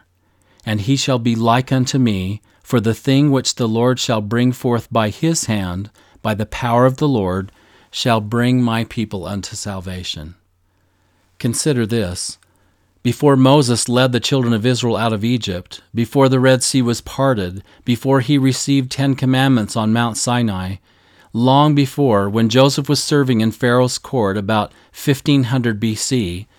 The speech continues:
so far back in the mists of antiquity we cannot see much, Joseph of Egypt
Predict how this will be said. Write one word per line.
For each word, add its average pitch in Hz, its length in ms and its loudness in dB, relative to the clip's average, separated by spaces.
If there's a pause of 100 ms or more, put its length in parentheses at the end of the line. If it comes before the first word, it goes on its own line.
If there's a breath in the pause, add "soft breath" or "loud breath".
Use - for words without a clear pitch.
(280 soft breath)
so 143 320 2
far 143 280 2
back 127 320 0
in 113 140 2
the 110 80 2
mists 127 460 0
of 113 120 -2
antiquity 107 680 -4
we 107 140 -2
cannot 123 440 -4
see 135 200 -2
much, 101 480 -4 (540 soft breath)
Joseph 131 400 2
of 135 140 -2
Egypt 113 400 -2